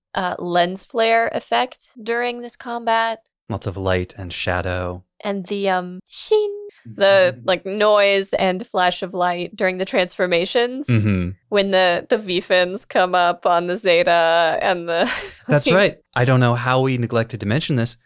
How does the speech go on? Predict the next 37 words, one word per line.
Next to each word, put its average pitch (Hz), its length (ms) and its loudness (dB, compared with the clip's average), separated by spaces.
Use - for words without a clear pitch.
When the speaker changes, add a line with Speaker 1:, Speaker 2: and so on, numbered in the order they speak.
Speaker 2:
The 117 300 2
Zeta 117 380 2
Gundam 123 600 2
appears 117 840 0
in 110 160 2
its 104 320 -2
mobile 117 300 2
suit 131 260 -2
form 104 300 0
for 107 120 -10
the 104 80 -4
very 107 280 2
first 117 320 -4
time 127 280 0
in 117 60 0
this 107 140 -4
episode. 110 440 -2
Speaker 1:
It - 40 0
just 370 180 -2
doesn't 330 320 0
feel 311 200 2
like 285 200 2
that 247 140 4
remarkable 220 640 2
of 202 100 -2
a 202 60 -2
mobile 196 280 2
suit. 160 420 -6
Speaker 2:
Really? 190 680 2
Speaker 1:
I 269 100 4
just, - 280 -6
oh, 302 500 6
another 269 840 4
primary 262 560 4
colors 240 480 4
and 240 220 2
white 233 480 4